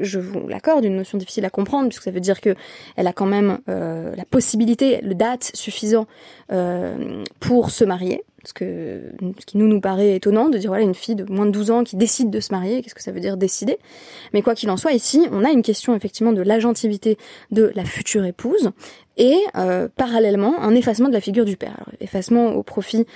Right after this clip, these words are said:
de la figure de la jeune fille, euh, de la figure également, euh, dont on avait vu qu'elle est un peu ambiguë, parce qu'elle nous semble potentiellement, euh,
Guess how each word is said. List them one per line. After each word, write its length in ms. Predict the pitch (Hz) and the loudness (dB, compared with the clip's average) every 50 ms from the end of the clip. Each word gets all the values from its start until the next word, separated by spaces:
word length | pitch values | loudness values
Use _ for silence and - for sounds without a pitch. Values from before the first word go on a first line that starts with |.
| - - - - - | -20 -20 -14 -6 -2
de 60 | 196 | -2
la 60 | 196 | -2
figure 220 | 185 - 202 208 | 0 0 0 0
de 80 | 185 180 | 0 -2
la 160 | 180 165 160 | -4 -6 -6
jeune 240 | 160 170 196 196 196 | -2 0 0 0 0
fille, 260 | - - - 196 269 415 523 466 285 - - - - - - - | -2 -2 -2 0 2 4 4 4 2 -2 -6 -18 -20 -14 -6 -2
euh, 100 | 190 185 | 0 2
de 80 | 185 220 | 4 4
la 160 | 226 220 208 | 4 4 2
figure 320 | - - 226 208 226 220 - - | 0 -4 -4 0 0 0 2 0
également, 560 | 214 202 214 208 202 214 214 208 208 196 - - 190 | 0 2 4 4 4 4 2 2 0 0 -4 -6 -6
euh, 580 | 180 175 170 165 165 165 165 165 160 151 - - - 67 - - - | -6 -4 -4 -4 -4 -6 -6 -6 -8 -8 -10 -10 -14 -16 -18 -14 -10
dont 120 | - 220 214 - | -8 -6 -4 -4
on 40 | 226 | -2
avait 180 | 214 202 208 | -2 -2 -2
vu 100 | 214 226 | -4 -2
qu'elle 140 | 214 233 202 | 0 0 0
est 60 | 202 | 0
un 100 | 190 190 | -2 -4
peu 160 | 190 - 240 | -4 0 2
ambiguë, 440 | 240 240 233 240 254 247 339 403 392 294 | 2 4 4 4 2 4 6 6 6 6
parce 160 | 196 190 - | 4 0 0
qu'elle 160 | - 190 190 | -2 0 0
nous 100 | 190 190 | 0 0
semble 340 | 185 - 226 226 214 202 175 | 2 2 2 2 2 0 0
potentiellement, 640 | - 190 190 - 185 - - 202 196 208 208 214 208 | -2 -4 -6 -6 -4 -4 -2 0 2 2 2 2 2
euh, 80 | 185 180 | 0 -2